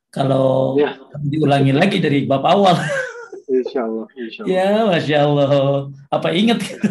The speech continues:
Speaker 1: ya? Karena banyak yang nggak buka-buka, kan. Makanya
Speaker 2: Betul.
Speaker 1: saya bilang, yang belajar banyak, yang serius dikit.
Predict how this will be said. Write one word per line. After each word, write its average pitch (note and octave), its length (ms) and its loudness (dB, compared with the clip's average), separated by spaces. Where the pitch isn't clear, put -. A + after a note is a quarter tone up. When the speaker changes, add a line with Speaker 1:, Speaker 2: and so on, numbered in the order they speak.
Speaker 1:
ya? G#3+ 140 -2
Karena D3+ 180 -2
banyak F3+ 400 0
yang E3 160 0
nggak D3 180 2
buka-buka, E3+ 640 2
kan. C#3+ 200 0
Makanya C#3 400 0
Speaker 2:
Betul. F#3 80 0
Speaker 1:
saya D#3 140 2
bilang, F#3+ 380 2
yang F3 340 2
belajar C#3+ 400 0
banyak, D#3+ 320 -2
yang C3+ 180 -4
serius C#3+ 380 -2
dikit. C3+ 480 -10